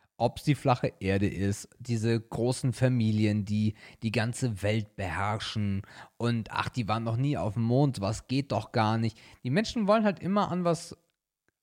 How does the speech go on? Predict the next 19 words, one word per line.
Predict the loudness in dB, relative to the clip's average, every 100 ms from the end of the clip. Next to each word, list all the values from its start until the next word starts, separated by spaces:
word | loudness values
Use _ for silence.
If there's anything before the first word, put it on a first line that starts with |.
| -16
äh, | -10 -10
Größeres | 2 6 6 6 0 2
glauben, | 2 4 2
immer | 0 2 2
an | 0 -2 -2
irgendwas | -2 -2 0 0 0 -4
Absurdes, | -6 -4 0 2 2 2 0 -2 -14 -20 _ _
äh, | -2 2 2 2
was | 2 0
da | 2 2
sein | 4 2 2 0
könnte. | 2 2 2 0 0 -2 _ _ _ -2
Ähm, | 0 2 2 0 -2 -6 _ _ _
da-, | -2
darauf, | 2 4 4 0 _ 0
darauf | 2 2 2
fußen | 2 2 2 -2
die | -2
Kirchen, | 2 4 4 -2